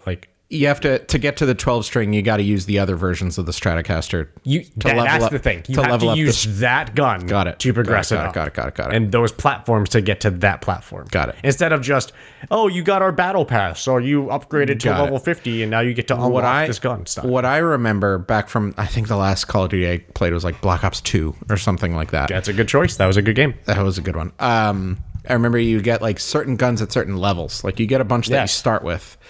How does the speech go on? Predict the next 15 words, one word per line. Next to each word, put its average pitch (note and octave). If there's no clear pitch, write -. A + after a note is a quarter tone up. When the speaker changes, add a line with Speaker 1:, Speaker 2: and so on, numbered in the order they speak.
Speaker 1:
Yes. A2
Speaker 2:
But B2+
if A2+
you A2+
wanted, A2
like, G2+
the G#2
nineteen G2+
eleven, F2+
you G#2
needed F#2
to -
get F#2+
to G2+
this -